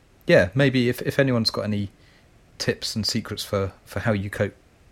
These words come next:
when you go out to eat, do you take a little packed lunch box with you, with your carrot sticks already in there,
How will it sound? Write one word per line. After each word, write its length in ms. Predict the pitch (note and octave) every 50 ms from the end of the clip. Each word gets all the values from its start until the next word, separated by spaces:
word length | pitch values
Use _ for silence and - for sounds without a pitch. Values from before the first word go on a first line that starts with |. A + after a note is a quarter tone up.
| _ _ _ _ - - _
when 160 | - A#2 G#2+ G2
you 60 | G2+
go 160 | F#2+ G#2 G2
out 160 | G#2 G#2 - -
to 180 | - - E2+
eat, 260 | E2+ F#2 - - - - -
do 80 | B2
you 120 | A#2 A2 G2+
take 240 | - G#2 G2+ - -
a 20 |
little 200 | F#2 F2 F2 F#2+
packed 280 | - - - - - -
lunch 360 | F2 F2 - _ - - - - _ -
box 300 | - G#2 - - - -
with 220 | A#2+ G#2+ G2 - -
you, 180 | A2 A2+ B2 - _ -
with 160 | A2 G2+ -
your 80 | G2+ G2
carrot 320 | - - A2 G#2+ - -
sticks 280 | - - G#2+ - - -
already 320 | A2 G#2 G2+ G#2 G#2 G#2+
in 140 | G#2+ A2+ A2+
there, 200 | A2+ A2+ A2+